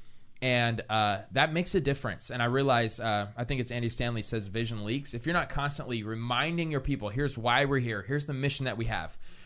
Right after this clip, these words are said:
we easily drift away from it. And our volunteers start to get burnt out 'cause we forget why we're doing it in the first place. So my job is the why.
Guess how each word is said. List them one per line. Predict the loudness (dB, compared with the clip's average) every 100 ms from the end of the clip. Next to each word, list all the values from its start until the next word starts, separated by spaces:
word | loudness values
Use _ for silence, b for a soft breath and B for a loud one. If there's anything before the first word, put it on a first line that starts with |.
| b
we | -2
easily | -2 0 0 0 0
drift | 0 0 -2
away | -2 -2 -2
from | 0 0
it. | 0 -2
And | -2
our | 0
volunteers | 2 2 0 -2 -2 0
start | -2
to | 0
get | -2
burnt | -2 -2 2
out | 2
'cause | 2 -2
we | -2
forget | -2 -4 -2
why | 0 2
we're | 2 0
doing | 0 -2
it |
in | -6
the |
first | -6 -4 -4
place. | -2 -2 -2
So |
my | -2 0 0
job | 2 2 2
is | 0
the | -4
why. | -4 -2 -2 -6